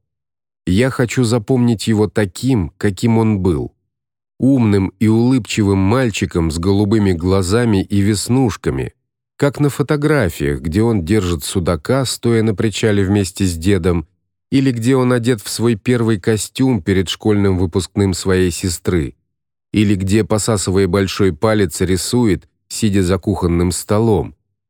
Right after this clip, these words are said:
или играет на своей первой гитаре, или позирует вместе с соседскими ребятами в день, когда пошёл в первый класс». Почему так помогает чтение чужих историй?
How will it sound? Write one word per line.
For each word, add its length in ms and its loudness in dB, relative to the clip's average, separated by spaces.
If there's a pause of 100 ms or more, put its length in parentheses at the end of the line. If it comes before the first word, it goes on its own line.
или 260 2
играет 400 0
на 60 2
своей 360 2
первой 420 0
гитаре, 640 -2 (340)
или 180 2
позирует 720 0
вместе 360 0
с 60 -4
соседскими 680 -2
ребятами 560 0
в 140 -4
день, 360 0
когда 380 -2
пошёл 580 -2 (240)
в 100 -20
первый 400 0
класс». 540 -4 (1200)
Почему 420 2
так 240 -4
помогает 840 0
чтение 560 0
чужих 420 -2
историй? 580 -2